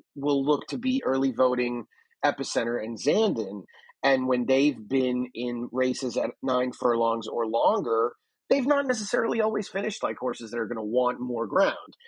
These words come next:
So maybe she could, could kinda be running at them, um, in the late stages and have a potential advantage. That seems like, that seems reasonable, right? That doesn't seem far-fetched or ridiculous by any means. So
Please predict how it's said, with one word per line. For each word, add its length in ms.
So 120
maybe 420
she 280
could, 380
could 140
kinda 300
be 140
running 400
at 160
them, 380
um, 240
in 80
the 60
late 280
stages 500
and 100
have 220
a 60
potential 480
advantage. 560
That 220
seems 420
like, 360
that 160
seems 220
reasonable, 480
right? 180
That 120
doesn't 320
seem 460
far-fetched 600
or 120
ridiculous 560
by 160
any 200
means. 420
So 600